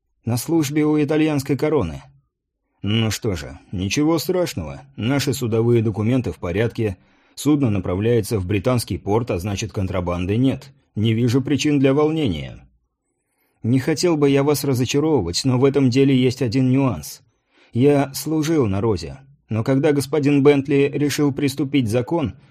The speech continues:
предпочёл оставить службу в нарушении контракта. "То есть вы дезертир?" "По законам Италии",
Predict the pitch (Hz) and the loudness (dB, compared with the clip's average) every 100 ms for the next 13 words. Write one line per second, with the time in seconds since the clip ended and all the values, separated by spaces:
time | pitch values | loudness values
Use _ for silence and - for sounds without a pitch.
0 | - 110 - 139 175 170 170 151 107 92 | -6 -6 -4 -4 0 -2 -2 -2 -2 -2
1 | - 135 131 143 135 131 117 107 101 98 | -4 -4 -2 0 0 2 0 -2 -2 -2
2 | 110 107 120 147 131 - - - _ _ | -2 -2 -2 0 -2 -4 -16 -20 _ _
3 | _ _ _ _ _ _ _ - 110 110 | _ _ _ _ _ _ _ -2 0 -2
4 | - 113 107 104 107 104 117 151 143 - | -2 -2 0 0 -2 2 2 2 0 -6
5 | - - _ _ _ _ _ _ - 104 | -8 -14 _ _ _ _ _ _ -6 -2
6 | 117 113 107 113 120 156 117 80 71 | -2 0 0 0 2 2 2 -2 -8